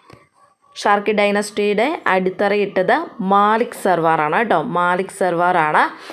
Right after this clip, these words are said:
ആ, ഷാർക്കി ഡൈനസ്റ്റിക്ക് അല്ലെങ്കിൽ അതിൻ്റെ ഫൗണ്ടേഷൻ ഇട്ടത് അല്ലെങ്കിൽ അടിത്തറയിട്ടത്. ഓക്കെ, അടുത്ത ക്വസ്റ്റ്യൻ നോക്കിക്കേ.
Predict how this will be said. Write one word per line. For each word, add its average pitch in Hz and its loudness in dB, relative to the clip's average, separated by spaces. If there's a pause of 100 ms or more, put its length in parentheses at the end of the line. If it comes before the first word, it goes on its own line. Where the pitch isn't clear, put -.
(220)
ആ, 175 2 (260)
ഷാർക്കി 185 0
ഡൈനസ്റ്റിക്ക് 170 -2 (300)
അല്ലെങ്കിൽ 180 -2
അതിൻ്റെ 175 -2 (100)
ഫൗണ്ടേഷൻ 175 0
ഇട്ടത് 165 -2
അല്ലെങ്കിൽ 170 -4
അടിത്തറയിട്ടത്. 170 -2 (140)
ഓക്കെ, 165 -6 (600)
അടുത്ത 240 0
ക്വസ്റ്റ്യൻ 233 -2
നോക്കിക്കേ. 190 -2